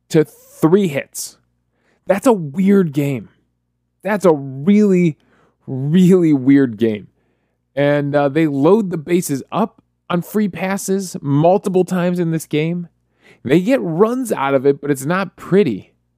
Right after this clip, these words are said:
It ain't pretty until Andres Gimenez hits a walk-off home run in the bottom of the ninth inning. That was the only pretty moment of this game.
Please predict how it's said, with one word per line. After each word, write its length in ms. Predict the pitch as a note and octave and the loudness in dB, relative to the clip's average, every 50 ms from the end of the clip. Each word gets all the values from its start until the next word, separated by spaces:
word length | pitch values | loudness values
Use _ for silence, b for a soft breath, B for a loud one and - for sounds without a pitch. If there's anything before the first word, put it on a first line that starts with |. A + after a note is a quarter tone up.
| _ _ _ _ _ _ _ _ _ _ _ | _ _ _ _ _ _ _ _ _ _ _
It 80 | C#3 | 0
ain't 240 | D#3 F#3+ B3+ C#4+ - | 2 2 2 2 0
pretty 360 | - - A3+ B3+ A3+ A3 F3 | -4 -2 -2 0 0 0 0
until 260 | D#3 D3+ D3+ E3 D#3+ B2+ | -2 -2 0 -2 -2 -2
Andres 380 | C3 D3+ D#3+ E3 E3+ E3+ - | -2 -4 -2 0 0 0 0
Gimenez 520 | D#3+ D3+ C#3+ D3 C#3 C3 B2 A#2 A2+ A2+ - _ _ _ _ | 0 -4 -2 0 0 0 0 -2 -2 -4 -8 _ _ _ _
hits 180 | - - D#3 E3 | -4 -2 0 2
a 80 | D3 | 2
walk-off 680 | C3+ C3+ B2+ B2+ C#3 E3 F3 - _ C3+ D#3 D#3+ D3+ - | 2 2 2 0 2 2 0 -4 _ -6 -4 -4 -6 -4
home 300 | - D3 D3 C#3+ C3 A#2 | -4 -4 -4 -4 -4 -4
run 300 | A#2 A2+ A2+ A2 G#2+ A2 _ _ _ _ _ | -2 -2 -2 -4 -6 -10 _ _ _ _ _
in 120 | C3 C3 | -6 -6
the 60 | C3 | -6
bottom 440 | A#2 G#2+ _ - A#2+ B2 C3 B2+ A#2+ | -6 -8 _ -4 -4 -2 -2 -2 -2
of 60 | A#2+ | -4
the 80 | A#2 A2+ | -4 -4
ninth 280 | A2+ A2+ A2 G#2 - | -4 -6 -6 -8 -8
inning. 240 | - G#2+ G#2 G2+ G#2 | -8 -10 -10 -12 -6
That 160 | - D3 F3+ | -4 -4 -2
was 140 | G3 G#3 F#3+ | -2 -2 -2
the 140 | F3+ G3+ - - | -4 -6 -6 -2
only 320 | - F#3+ G3 G3 G3+ F#3+ | 0 0 2 2 2 0
pretty 460 | E3 - - - - F3 F3 F3+ E3+ | -2 -4 -12 -4 -2 0 0 0 0
moment 420 | D#3 C#3+ C#3+ C#3+ C#3+ C3+ B2+ A2 - | -2 -2 -2 -2 -2 -2 -2 -4 -4
of 220 | - A#2 G#2+ G#2+ | -6 -6 -4 -2
this 180 | A#2 A2+ G#2+ - | -4 -4 -4 -6
game. 320 | _ G2+ G2 F2+ - - | _ -10 -10 -10 -12 -16